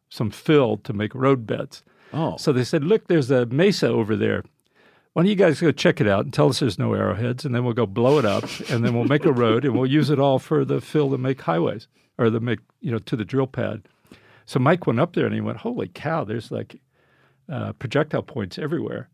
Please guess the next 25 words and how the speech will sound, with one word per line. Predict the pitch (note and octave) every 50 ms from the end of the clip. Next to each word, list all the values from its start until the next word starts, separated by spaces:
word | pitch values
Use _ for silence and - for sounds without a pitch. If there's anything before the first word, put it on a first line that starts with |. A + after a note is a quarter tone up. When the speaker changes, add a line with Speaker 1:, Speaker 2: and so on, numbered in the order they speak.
| _ _ _ _ _
Speaker 1:
So | - -
he | G#2+
said, | - D3+ B2 A2+
"You | A2+
can't | - - - D#3+ D#3 D3+ - C3+ -
blast | C3+ A#2+ A#2+ B2+ B2 - - -
this | - A#2 - -
place." | - - - B2 C3+ C3+ - - _ _ _ _ _ _ _ _ _ _ _ _ _ _ _ - - - - _
So | - - C#3+ C#3
he | D#3 E3+ C3 - -
collected | - E3 E3 F3+ F3 F3 G3 D#3+
a | C#3+
little | C3+ D3 D3+ C3+
bag | A2+ G2 G#2+ B2+ C#3 E3 E3+ D3 A2 G#2
that | G#2 F#2+
had | A2 B2+ A#2 -
some | - A#2+ A2
charcoal | - - D#3 D3+ D3 - A2+ G#2+ G2 F#2+
in | F#2 F#2
it, | F#2+ - - -
brought | A#2 A2+ A#2 C3 C#3
it | C3+ A2+
back | A2 A#2 A2+ A2+ -
to | -
town, | - - - B2 G#2+ G2+ G2+ F#2+ F#2+ G#2+ B2+